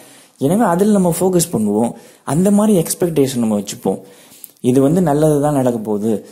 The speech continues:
இது பாசிட்டிவான விஷயங்கள் தான் நடக்கும், நல்ல ரிசல்ட் எனக்கு கிடைக்கும், நான் எக்ஸாமில் கண்டிப்பாக பாஸ் பண்ணுவேன், நான் வந்து நல்ல ரேங்கிங் எடுப்பேன். அந்த மாதிரி உங்களுக்குள்ள நல்ல எதிர்பார்ப்புகள் இருக்கணுங்க.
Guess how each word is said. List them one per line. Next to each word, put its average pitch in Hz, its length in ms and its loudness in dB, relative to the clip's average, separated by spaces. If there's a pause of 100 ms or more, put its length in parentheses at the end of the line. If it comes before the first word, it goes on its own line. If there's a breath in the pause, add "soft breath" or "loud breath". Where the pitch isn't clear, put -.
(160 loud breath)
இது 123 260 -2
பாசிட்டிவான 147 580 0
விஷயங்கள் 120 440 0
தான் 120 120 0
நடக்கும், 104 440 -4
நல்ல 147 300 0
ரிசல்ட் 135 300 0
எனக்கு 110 280 -4
கிடைக்கும், 107 400 -4 (320 loud breath)
நான் 117 180 0
எக்ஸாமில் 156 400 0
கண்டிப்பாக 123 440 0
பாஸ் 113 260 -2
பண்ணுவேன், 104 360 -2
நான் 107 160 -4
வந்து 117 240 -2
நல்ல 131 300 0
ரேங்கிங் 117 420 -2
எடுப்பேன். 104 520 -4 (680 loud breath)
அந்த 170 260 0
மாதிரி 135 600 0
உங்களுக்குள்ள 143 440 -2
நல்ல 185 300 2
எதிர்பார்ப்புகள் 147 680 -2
இருக்கணுங்க. 101 600 -4